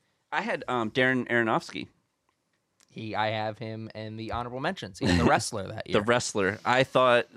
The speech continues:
Speaker 1: honestly, the, The Wrestler w-, was such an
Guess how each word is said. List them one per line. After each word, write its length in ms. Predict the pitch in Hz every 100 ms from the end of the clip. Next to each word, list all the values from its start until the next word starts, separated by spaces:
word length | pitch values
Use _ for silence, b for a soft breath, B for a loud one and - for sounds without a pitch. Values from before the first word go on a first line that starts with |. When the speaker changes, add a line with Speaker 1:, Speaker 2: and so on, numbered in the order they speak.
| - _ -
Speaker 1:
honestly, 440 | 151 190 - 165
the, 180 | 139 131 110 -
The 220 | 113 110
Wrestler 760 | 117 120 - 113 107 98 95 - _ - _ _
w-, 240 | - 98 92 -
was 800 | 104 101 107 101 95 - - - b b b b b b -
such 380 | - 175 -
an 140 | 160